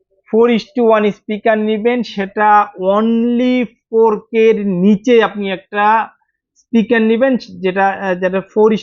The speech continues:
to one একটা স্পিকার four K এর নিচে। এটা আসলে আনবিলিভেবল একটা প্রাইস বলতে পারেন, এবং আনবিলিভেবল একটা, মনে করেন যে, প্রোডাক্ট বলতে পারেন যে, "ভাইয়া,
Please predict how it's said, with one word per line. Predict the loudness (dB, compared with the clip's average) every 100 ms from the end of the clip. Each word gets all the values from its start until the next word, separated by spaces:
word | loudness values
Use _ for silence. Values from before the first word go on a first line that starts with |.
| -6
to | -4
one | -2
একটা | -2 -2
স্পিকার | -4 -4 -4
four | -4 0 0 0
K | 0
এর | -2
নিচে। | -4 -6 -6
এটা | -4 -4
আসলে | -2 -4 -4 0 2 0
আনবিলিভেবল | -2 -2 -2 -4 -4 -2 -2 0
একটা | -4 -4 -8
প্রাইস | -6 -2 0 0
বলতে | -4 -6 -6
পারেন, | -2 -2 -2 -6 _ _ _ -6
এবং | -2 0
আনবিলিভেবল | 0 0 -2 0 0 2 0
একটা, | -2 -4
মনে | -4 -4 -4
করেন | -4 -4 0
যে, | 0 0 _
প্রোডাক্ট | -2 -2 -2
বলতে | -4 -4
পারেন | -6 -8 -8
যে, |
"ভাইয়া, | -6 -6